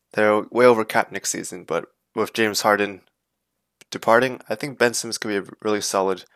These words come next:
playmaker. Maybe p-, play the small forward, K D will be a power forward, or if they, they could run sm-, K D at the small ball five, Ben Simmons point forward at three or four with Kyrie.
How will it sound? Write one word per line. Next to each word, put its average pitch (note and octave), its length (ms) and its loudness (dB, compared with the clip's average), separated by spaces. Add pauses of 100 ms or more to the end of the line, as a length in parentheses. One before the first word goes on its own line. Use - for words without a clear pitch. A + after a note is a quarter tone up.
(120)
playmaker. F#2 440 -4
Maybe F#2+ 280 -8
p-, - 840 -20
play A2 120 -2
the - 100 -4
small A2 240 2
forward, A2 440 0 (240)
K - 220 -4
D G#2 120 -2
will G2+ 100 0
be G2+ 120 -6
a G2 40 -4
power G#2 240 4
forward, G#2+ 320 -4 (600)
or G#2+ 60 -2
if G2 100 -6
they, G#2+ 80 0
they - 260 -2
could G#2+ 40 -4
run A2 140 2
sm-, - 180 -4 (220)
K A2+ 140 -4
D G#2+ 120 0
at G2+ 80 2
the - 60 -8
small G#2+ 220 -2
ball G2+ 160 4
five, A2 400 4
Ben G2+ 140 -6
Simmons G2+ 400 -6 (600)
point A2 200 -2
forward G#2+ 400 0
at G#2 220 -6
three G2+ 160 -4
or F#2+ 60 -2
four A2 440 -2 (240)
with - 160 -20
Kyrie. A2 500 0